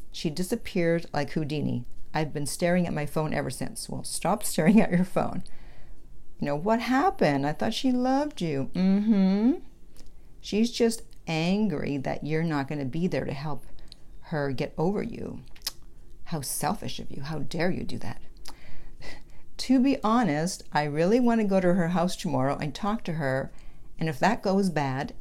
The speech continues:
and it would, and it will, I don't know if he did,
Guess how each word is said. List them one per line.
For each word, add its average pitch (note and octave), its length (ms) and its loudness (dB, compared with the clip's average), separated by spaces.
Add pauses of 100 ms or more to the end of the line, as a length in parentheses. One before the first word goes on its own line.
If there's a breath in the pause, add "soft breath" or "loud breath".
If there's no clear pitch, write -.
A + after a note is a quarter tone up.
(120)
and E4 200 2
it F#3 120 6
would, C#3 560 2 (140)
and A#3+ 160 6
it - 80 0
will, C#3+ 380 0
I E3 80 -2
don't D#3 140 -2
know D3 80 -2
if D#3 100 -6
he D#3+ 80 0
did, C3+ 380 0